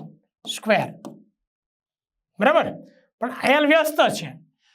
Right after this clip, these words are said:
એટલે શું આવશે? એલ વન છેદમાં એલ ટુ. ચાલો, મિત્રો, આર ટુ કેટલા છે? તો કે આર બાય ટુ,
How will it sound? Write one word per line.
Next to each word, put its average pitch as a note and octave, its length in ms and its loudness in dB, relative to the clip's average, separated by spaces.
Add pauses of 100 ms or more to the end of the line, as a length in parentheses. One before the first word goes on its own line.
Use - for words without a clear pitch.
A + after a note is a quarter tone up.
(180)
એટલે G3 140 -2
શું C4 200 2
આવશે? C4 280 2
એલ G3 300 0
વન A#3 140 2
છેદમાં G3+ 580 -2 (640)
એલ E3 240 2
ટુ. - 180 -8 (1300)
ચાલો, A3 220 4
મિત્રો, A3 440 0 (600)
આર A#3+ 240 2
ટુ C#4+ 120 2
કેટલા C#4+ 300 4
છે? G3 280 -2 (440)
તો - 420 -20
કે G#3 60 -4
આર G#3+ 200 2
બાય C4 200 2
ટુ, C#4+ 200 -2